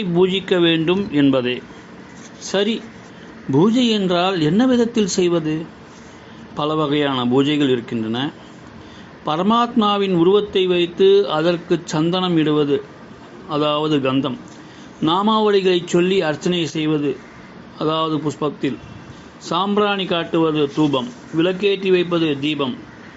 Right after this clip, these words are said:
உணவு வகைகளை அர்ப்பணம் பண்ணுவது நைவேத்தியம். இதுபோல் ஐந்து விதமாக உபசரிப்பதே பஞ்சோபசார பூஜை என்பது. இவற்றுடன் ஆவாகனம் முதல் ஆபரணம் சமர்ப்பிப்பது வரை உள்ள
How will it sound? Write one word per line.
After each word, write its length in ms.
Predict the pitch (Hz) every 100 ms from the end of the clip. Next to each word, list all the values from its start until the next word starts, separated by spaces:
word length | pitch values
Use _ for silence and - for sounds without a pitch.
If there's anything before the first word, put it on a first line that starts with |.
| -
உணவு 360 | - 170 220 226 208
வகைகளை 440 | 185 180 180 185
அர்ப்பணம் 420 | 165 156 180 180 165
பண்ணுவது 420 | 160 156 151 143
நைவேத்தியம். 640 | 123 143 151 143 135 135 117 - -
இதுபோல் 600 | 139 156 156 139 131 131 - - - - - 156
ஐந்து 400 | 175 226 240 247
விதமாக 580 | 220 214 202 196 185 185 208
உபசரிப்பதே 880 | 165 170 190 180 175 170 143 135 127 151 180 - - - - - - - - -
பஞ்சோபசார 840 | 160 180 190 226 233 220 190 180 180
பூஜை 340 | 165 160 175 185
என்பது. 380 | 160 143 131 113 - - - - - - - - -
இவற்றுடன் 600 | 175 214 208 226 247 262 - 143
ஆவாகனம் 840 | 170 220 247 240 233 185 196 202 185 -
முதல் 400 | 151 160 165 143 185 208 - - - - - - - - 170
ஆபரணம் 640 | 208 254 254 240 233 233
சமர்ப்பிப்பது 760 | - 175 220 233 233 226 208 190
வரை 220 | 170 175 190
உள்ள 300 | 165 160